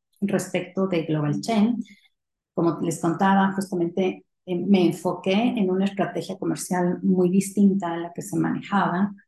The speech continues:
cuando yo empecé. Es, me enfoqué mucho en darle una formalidad a la empresa, me enfoqué mucho en reestructurar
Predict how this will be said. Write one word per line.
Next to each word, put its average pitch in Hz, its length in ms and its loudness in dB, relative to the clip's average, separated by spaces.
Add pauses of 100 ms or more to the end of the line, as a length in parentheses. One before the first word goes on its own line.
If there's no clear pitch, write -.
(280)
cuando 147 300 4
yo 147 60 2
empecé. 196 640 2 (420)
Es, 180 500 -2
me 180 80 2
enfoqué 180 360 0
mucho 190 440 2
en 175 160 2
darle 180 260 0
una 190 200 4
formalidad 165 760 0
a 185 80 -2
la 180 80 -4
empresa, 175 640 -4
me 175 140 4
enfoqué - 380 -4
mucho 175 680 0
en 156 720 4 (560)
reestructurar 180 1200 2